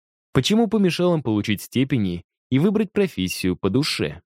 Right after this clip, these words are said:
Эти вопросы кажутся мне бессмысленными.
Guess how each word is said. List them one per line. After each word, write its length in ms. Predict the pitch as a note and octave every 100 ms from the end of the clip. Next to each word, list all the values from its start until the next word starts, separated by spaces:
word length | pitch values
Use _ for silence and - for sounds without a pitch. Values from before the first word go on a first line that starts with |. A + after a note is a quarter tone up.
| _ _ _
Эти 220 | G#3+ G3+
вопросы 440 | G#3+ F#3+ E3+ E3 G#2+
кажутся 420 | G2+ G#2 A2 -
мне 180 | F2 F2
бессмысленными. 880 | F2 B2+ F#3 D#3 - E2 E2 D#2